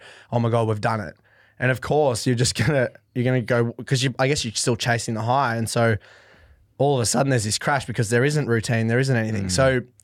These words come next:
Speaker 1: thankfully I had this chat with Harry, and he's like, "You know, I'm, I'm now implementing a, like, a three week, four week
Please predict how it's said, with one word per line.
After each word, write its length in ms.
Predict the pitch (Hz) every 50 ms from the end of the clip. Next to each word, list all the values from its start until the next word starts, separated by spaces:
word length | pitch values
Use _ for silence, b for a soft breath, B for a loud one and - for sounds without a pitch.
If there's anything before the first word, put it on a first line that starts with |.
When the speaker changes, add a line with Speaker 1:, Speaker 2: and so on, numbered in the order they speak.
| _ -
Speaker 1:
thankfully 380 | - 151 170 165 - - 120 117
I 60 | 123
had 100 | 127 113
this 100 | 110 -
chat 180 | - 113 156
with 120 | 175 175 135
Harry, 240 | 127 113 113 113 117
and 100 | 113 117
he's 160 | 117 117 117
like, 200 | 120 113 117 -
"You 80 | 139 131
know, 60 | 127
I'm, 200 | 131 135 135 123 -
I'm 120 | 127 123
now 160 | 131 131 131
implementing 420 | 131 127 131 135 123 120 120 120 120
a, 140 | 113 107 - B B B B B B B B
like, 140 | - -
a 40 | 120
three 300 | - - - 131 123 120
week, 240 | 120 117 113 113 107
four 240 | - - 127 117 117
week 260 | 113 110 110 - -